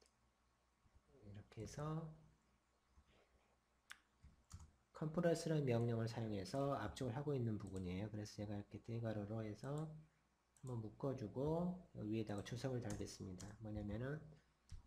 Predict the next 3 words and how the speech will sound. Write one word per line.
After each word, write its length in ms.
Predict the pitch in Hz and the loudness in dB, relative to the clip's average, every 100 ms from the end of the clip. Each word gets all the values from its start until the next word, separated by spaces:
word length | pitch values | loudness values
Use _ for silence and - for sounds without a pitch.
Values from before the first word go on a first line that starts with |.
| - | -10
컴프레스 1000 | - 139 139 151 135 113 - 143 147 160 160 - - - - - - - - - - - - - - - - - 147 - | -4 -2 -2 0 0 0 -2 0 2 2 -2 -8 -8 -10 -8 -16 -16 -20 -20 -20 -16 -12 -10 -10 -10 -8 -8 -6 -6 0
사용하기라고 1400 | 135 123 113 92 98 98 90 85 - - - 92 92 95 | 2 2 2 0 2 2 2 0 -4 -12 -8 -6 -6 -8
하고요. 460 | - - 92 135 | -8 -8 -4 -4